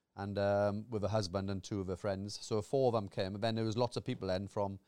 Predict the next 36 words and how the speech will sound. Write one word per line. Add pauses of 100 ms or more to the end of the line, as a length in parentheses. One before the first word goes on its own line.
(380)
from
different
places. (680)
And,
um, (840)
I
think
one
guy
come,
actually
come
from (200)
Chiang
Mai.
He
was,
like,
a,
an
ex-motocross
rider. (240)
So
I
think
I
had
about
fourteen
students
in
a
hotel (260)
in
Bangkok. (380)
Um,